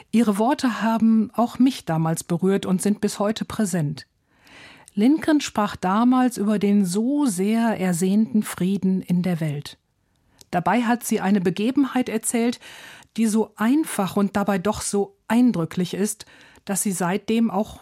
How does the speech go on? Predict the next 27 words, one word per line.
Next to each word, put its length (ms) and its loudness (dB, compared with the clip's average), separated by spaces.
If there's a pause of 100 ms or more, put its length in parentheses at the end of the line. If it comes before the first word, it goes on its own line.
mein 360 2
Leben 340 2
begleitet. 720 -6 (920)
Es 100 0
ist 240 -4
eine 180 2
Begebenheit, 920 0
die 120 -4
Astrid 340 -4
Lindgren 440 2
selbst 360 -2
einmal 360 0
von 200 -2
einer 220 0
Frau 460 -2
erzählt 580 -6
wurde. 320 -8 (720)
Eines 320 0
Tages 500 -2
hatte 180 -2
der 120 0
kleine 400 2
Sohn 320 4
dieser 220 0
Frau 280 -4
etwas 340 -4
getan, 520 0